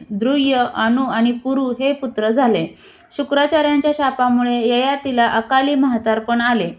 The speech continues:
पुढे शुक्राचार्य जेव्हा प्रसन्न झाले, तेव्हा त्यांनी सांगितल्याप्रमाणे एका कोणत्या तरी पुत्रास तो आपले म्हातारपण द्यावयास निघाला. त्याने आपल्या एकेका पुत्रास बोलावून सांगितले की,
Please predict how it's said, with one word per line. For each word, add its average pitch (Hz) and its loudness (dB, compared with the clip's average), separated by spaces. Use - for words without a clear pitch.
पुढे 294 2
शुक्राचार्य 294 -2
जेव्हा 262 2
प्रसन्न 254 0
झाले, 247 0
तेव्हा 254 -2
त्यांनी 269 -2
सांगितल्याप्रमाणे 247 -2
एका 277 -2
कोणत्या 269 -2
तरी 294 0
पुत्रास 240 0
तो 285 0
आपले 269 0
म्हातारपण 254 0
द्यावयास 226 2
निघाला. 226 2
त्याने 254 0
आपल्या 247 -2
एकेका 254 -2
पुत्रास 240 0
बोलावून 247 2
सांगितले 240 0
की, 240 -2